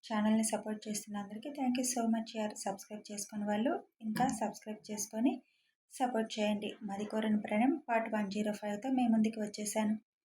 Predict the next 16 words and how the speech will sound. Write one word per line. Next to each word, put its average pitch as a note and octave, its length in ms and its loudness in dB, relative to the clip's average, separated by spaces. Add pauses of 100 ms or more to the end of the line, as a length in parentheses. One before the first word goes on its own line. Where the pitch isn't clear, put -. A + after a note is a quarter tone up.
(380)
కథలోకి D4+ 360 4
వెళ్ళే C4+ 260 6
ముందు B3+ 420 8 (640)
లైక్ F#3+ 380 0
చేయడం, A3+ 280 4 (100)
హైప్ G#3 220 2
ఇవ్వడం G#3+ 320 4
మర్చిపోకండి A3 720 4
యార్. G#3 260 4 (1200)
దక్ష D#4 240 2
ఆఫీస్కి C#4+ 440 6
బయలుదేరుతుండగా A#3+ 920 6 (120)
వాసు G3 300 2
నుంచి A3+ 340 6
ఫోన్ A3 300 4
వస్తుంది. A3 480 4